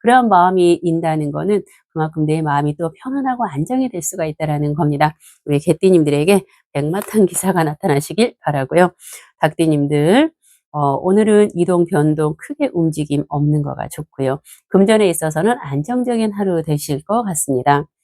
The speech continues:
음, 갑작스러운 이동, 변동은 하지 않는 거가 마음도 편안하고 금전도 또 안정적으로 가실 수 있다고 합니다. 원숭이 띠님들, 고난 속에 위기를 대처하세요. 지금 나에게,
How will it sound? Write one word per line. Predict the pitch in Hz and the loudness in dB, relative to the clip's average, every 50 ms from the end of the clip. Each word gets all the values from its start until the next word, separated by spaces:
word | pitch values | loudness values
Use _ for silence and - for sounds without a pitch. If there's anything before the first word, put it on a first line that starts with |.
| _ _ _ - | _ _ _ -6
음, | 143 135 135 135 135 - | -4 -2 -2 -2 -4 -6
갑작스러운 | - 165 - - 180 175 - - 165 156 151 147 - 165 | -8 -12 -6 -4 -4 -4 -4 -2 -2 0 0 0 0 -2
이동, | 156 165 165 165 156 | -2 0 0 0 0
변동은 | 156 156 143 156 156 151 143 151 185 220 214 190 - _ _ _ _ | 0 2 2 2 2 0 0 0 2 2 0 0 -2 _ _ _ _
하지 | - 233 233 240 | -6 -6 -4 -4
않는 | 190 147 139 147 143 | -4 -4 -2 -4 -4
거가 | 131 131 151 190 208 202 | -4 -4 -4 -2 -4 -2
마음도 | 175 151 143 143 165 214 240 254 247 - | -2 -4 -4 -2 -2 -2 -4 -4 -4 -2
편안하고 | 247 240 233 214 170 151 147 - - 143 - - _ _ _ _ | -2 0 0 0 -2 -2 -4 -6 -6 -6 -8 -8 _ _ _ _
금전도 | - 160 156 151 160 147 143 151 185 220 247 262 - - | 0 2 2 2 2 2 0 0 0 0 -2 -2 -2 0
또 | 180 165 | 0 0
안정적으로 | 147 143 139 139 160 175 156 151 147 143 135 139 139 135 135 160 196 247 294 311 _ _ _ _ _ _ _ | 2 0 0 0 2 2 2 2 0 -2 -4 -4 -2 -2 0 2 2 2 0 0 _ _ _ _ _ _ _
가실 | - 139 - - 123 120 | -16 -14 -12 -10 -10 -8
수 | - - - 240 220 | -6 -4 -2 -2 -2
있다고 | - - _ 135 127 127 139 170 185 | -2 -2 _ -8 -6 -4 -2 -2 0
합니다. | 185 180 151 127 - 147 147 - _ _ _ _ _ _ _ _ _ _ _ _ - - _ _ _ - | 0 -2 -2 -2 -2 -4 -4 -4 _ _ _ _ _ _ _ _ _ _ _ _ -20 -20 _ _ _ 2
원숭이 | 156 147 143 147 - 160 156 156 | 2 4 4 4 2 0 0 2
띠님들, | - 196 202 202 196 180 151 143 139 139 151 180 214 233 262 247 | 2 4 4 6 4 4 2 2 2 2 4 4 6 4 4 2
고난 | - - 160 165 175 175 170 | 0 -2 0 0 2 0 0
속에 | - - 151 165 226 240 240 - | -2 -4 -4 0 0 0 0 0
위기를 | 160 165 170 226 247 262 247 | -2 -2 -2 0 0 0 0
대처하세요. | 208 160 147 - - 151 147 147 147 - 160 151 147 151 151 147 | -2 -2 -4 -4 -6 -8 -6 -6 -6 -6 -6 -6 -4 -4 -4 -6
지금 | - 190 190 185 185 | -2 0 0 0 0
나에게, | 170 165 165 165 165 160 160 160 165 160 160 160 160 | 0 0 0 0 0 -2 -2 -2 -2 -2 0 -2 -4